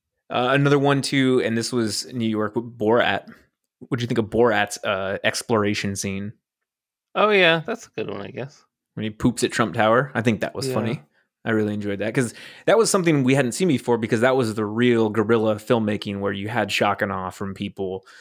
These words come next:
Speaker 1: and they, you know, they had no idea what was going on. And so in, in, in the Borat sequel, he,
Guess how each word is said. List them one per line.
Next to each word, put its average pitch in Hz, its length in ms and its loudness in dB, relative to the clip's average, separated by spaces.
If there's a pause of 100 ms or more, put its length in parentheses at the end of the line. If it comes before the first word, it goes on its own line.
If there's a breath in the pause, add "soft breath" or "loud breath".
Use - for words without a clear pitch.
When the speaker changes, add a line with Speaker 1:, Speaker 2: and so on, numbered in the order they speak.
(180 loud breath)
Speaker 1:
and 104 160 -6
they, 98 420 -2 (100)
you 110 120 -8
know, 92 80 -8
they 107 100 0
had 110 140 2
no 113 160 6
idea 101 200 2
what 82 120 -2
was 98 120 -6
going 95 280 -8
on. 90 320 -10 (400 soft breath)
And 107 120 -8
so 104 220 2
in, 104 140 -2 (100)
in, 110 140 -8
in 107 180 -8
the 110 80 0
Borat 127 320 2
sequel, 123 640 0 (120)
he, 135 320 -4